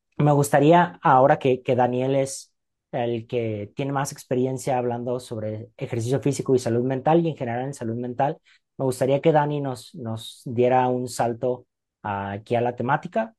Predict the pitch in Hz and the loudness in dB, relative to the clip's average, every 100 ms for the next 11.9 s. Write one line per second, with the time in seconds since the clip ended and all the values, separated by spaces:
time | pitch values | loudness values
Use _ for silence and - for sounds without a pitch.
0 | _ _ 131 135 135 135 - 107 98 - | _ _ -4 -4 -4 -8 -8 -14 -6 -2
1 | 127 123 117 113 123 127 147 165 175 - | 0 2 2 0 -2 0 2 2 0 -4
2 | _ _ _ _ - 120 110 120 117 113 | _ _ _ _ -6 -4 -2 -4 -6 -14
3 | _ - 120 117 117 120 - 113 110 107 | _ -10 -6 -4 -4 -6 -6 -6 -6 -8
4 | 156 - - 123 120 127 127 127 139 170 | -12 -20 -2 2 6 4 4 4 6 4
5 | 175 135 120 113 113 113 _ _ _ - | 2 -4 -2 -2 -4 -6 _ _ _ -12
6 | 104 104 113 - 135 113 107 107 107 98 | -10 -10 -12 -12 -6 -2 -2 -2 -6 -8
7 | 92 - 104 147 - _ _ - 123 135 | -10 -14 -14 -14 -14 _ _ -2 0 0
8 | 120 - _ - 139 147 - 131 127 123 | -6 -20 _ 0 2 2 4 6 6 4
9 | 143 120 113 123 117 - 113 110 107 - | 0 0 0 0 -4 -4 -2 -2 -4 -12
10 | _ _ _ _ - - 127 127 120 117 | _ _ _ _ -8 0 2 4 2 0
11 | 123 147 180 175 - - 165 226 | 0 0 0 0 -2 -2 -4 -4